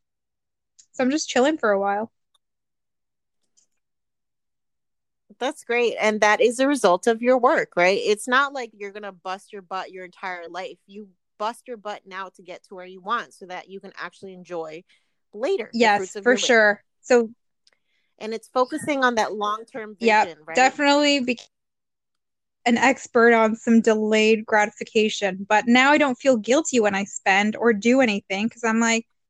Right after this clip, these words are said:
Speaker 1: "No, I worked for this. Like, I worked super hard for this."
Speaker 2: Amen. All right. I love your story so much. So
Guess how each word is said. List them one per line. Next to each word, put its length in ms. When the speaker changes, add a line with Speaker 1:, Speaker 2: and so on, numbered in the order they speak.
Speaker 1:
"No, 140
I 120
worked 380
for 160
this. 340
Like, 140
I 140
worked 260
super 560
hard 300
for 80
this." 300
Speaker 2:
Amen. 640
All 160
right. 220
I 160
love 240
your 140
story 320
so 240
much. 340
So 300